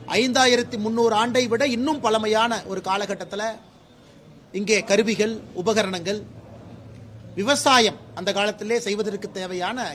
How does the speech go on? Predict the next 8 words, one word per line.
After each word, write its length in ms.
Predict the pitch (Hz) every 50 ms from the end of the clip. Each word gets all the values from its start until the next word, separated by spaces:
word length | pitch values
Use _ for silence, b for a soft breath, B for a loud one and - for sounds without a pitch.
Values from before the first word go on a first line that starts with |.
| -
கருவிகள் 400 | - 190 208 214 220 202 202 180
என்ன 120 | 170 185 196 175
இருந்துச்சோ 440 | 170 185 190 180 180 - 196 190 202 208 - - - - - - - - - - - - - - - -
அது 100 | 175 180 185
எல்லாம் 320 | 214 247 269 277 269 254 190
கூட 120 | 247 277 302 240
இன்னும் 260 | 220 247 285 302 254 226
பழமை 260 | 220 208 208 220